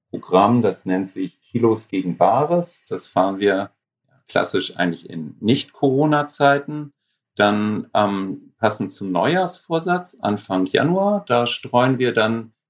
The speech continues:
direkt im Umkreis um alle Filialen, ähm, an alle Haushalte einen dünnen acht bis sechzehn Seiter. Und das Besondere daran ist, der Kunde kann sich einen Rabatt erarbeiten.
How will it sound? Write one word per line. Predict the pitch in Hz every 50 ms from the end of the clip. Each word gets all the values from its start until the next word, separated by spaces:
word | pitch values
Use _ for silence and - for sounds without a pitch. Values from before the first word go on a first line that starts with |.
| _ _ -
direkt | 101 98 - 123 160 - - _ - - - - _ _ -
im | 123 113 110 92 - -
Umkreis | - 127 131 139 139 - - 123 120 120 - -
um | - - 113 -
alle | - 117 110 107 110
Filialen, | 107 - - - 92 87 87 87 90 95 104 113 120 123 123 123 120 120 - _ _ _ _ _ _ _ _ -
ähm, | 104 107 101 98 98 -
an | - 95 85 78
alle | - 92 95 120 165 170 147
Haushalte | 156 156 170 170 - - - 147 147 151 147 - 160 156 151 143 - -
einen | 104 95 90 92 92 90 87 - _ -
dünnen | 107 107 123 147 165 170 185 190 185 _ _ _ _ _ _ _ _ _ _ _ _ -
acht | 95 107 107 - - - -
bis | - - - -
sechzehn | 147 139 139 - - - - 160 151 143
Seiter. | 143 139 139 135 143 143 - 151 143 143 143 143 - _ _ _ _ _ _ _ _ _ -
Und | 110 104 107 110 113 117 117 120 - _ -
das | 98 95 - -
Besondere | - 95 85 101 101 127 151 156 147 135 127 110
daran | - 87 90 104 117 143 147 143 135
ist, | - 127 131 131 - - 143
der | 135 -
Kunde | - - 113 131 135 123 120
kann | - - 104 107 95
sich | 90 80 - -
einen | 98 95
Rabatt | - 90 87 - 95 90 - - -
erarbeiten. | 85 82 - - 87 87 82 - 80 76 78 - _ _ _